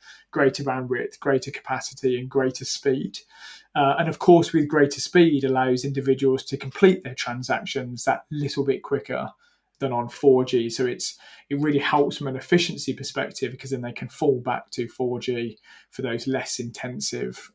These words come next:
uh, applications. But about, but about fifteen to twenty percent of the traffic we carried was, was over five G. So there's still a healthy and strong, uh, four G presence within our base. Um, but of course, the networks, even on four G, delivered a,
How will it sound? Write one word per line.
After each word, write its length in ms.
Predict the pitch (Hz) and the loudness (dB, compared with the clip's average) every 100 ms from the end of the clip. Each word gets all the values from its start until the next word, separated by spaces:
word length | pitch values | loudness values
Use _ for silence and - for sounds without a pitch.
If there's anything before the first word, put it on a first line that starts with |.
| - | -4
uh, 180 | 113 - | -4 -4
applications. 800 | 127 - 120 131 123 - 90 90 | -8 -10 -8 -6 -6 -6 -8 -2
But 160 | - | 2
about, 300 | 180 175 165 - - - - - | 6 8 6 2 -12 -16 -4 4
but 100 | 170 | 8
about 220 | 175 - | 8 8
fifteen 480 | - 170 - 156 127 | 4 4 4 0 -2
to 80 | |
twenty 320 | - 156 147 - | -4 -2 -2 -4
percent 340 | 135 143 139 | -6 -4 -6
of 60 | - | -6
the 60 | |
traffic 420 | - 139 139 139 | -2 -2 0 -2
we 180 | 151 143 | 2 2
carried 460 | 143 135 127 123 - - | 2 -2 0 -2 -4 -2
was, 360 | 123 117 - 170 | -2 -2 -6 -4
was 260 | 127 117 | -4 -4
over 220 | 127 123 117 | -4 -6 -10
five 320 | - 120 120 | -10 -8 -8
G. 240 | 127 127 | -6 -4
So 200 | 127 139 | -2 -4
there's 180 | 127 127 | -4 -4
still 180 | - 135 | 0 0
a 80 | 120 | 0
healthy 720 | - 135 135 - 123 117 - - - - _ | 0 0 -2 -4 -4 -4 -8 -20 -20 -20 _
and 160 | 131 127 | -10 -6
strong, 560 | - - 127 117 117 110 - | -2 0 2 0 -6 -8 -10
uh, 200 | - 120 | -8 -8
four 280 | - - 131 | -2 4 4
G 160 | 123 117 | 4 -6
presence 580 | - 127 - 123 - - | -6 -6 -6 -8 -6 -6
within 200 | 127 123 | -6 -4
our 180 | 120 | -6
base. 480 | 110 69 67 - - - - - - - | -4 -4 -4 -4 -8 -10 -20 -20 -14 -6
Um, 400 | 123 127 123 123 | -4 -4 -6 -2
but 140 | 151 | -2
of 100 | 143 | 0
course, 240 | - 156 147 | 0 0 0
the 80 | 143 | 0
networks, 500 | 139 143 135 - - | 0 0 0 -2 2
even 320 | 190 180 139 | 8 8 6
on 180 | 135 127 | -2 -4
four 300 | - 131 120 | 0 0 0
G, 280 | 131 120 110 | 0 -2 -2
delivered 560 | 135 123 120 123 117 | -2 -2 -2 -4 -4
a, 380 | 120 123 120 117 | -4 -4 -4 -8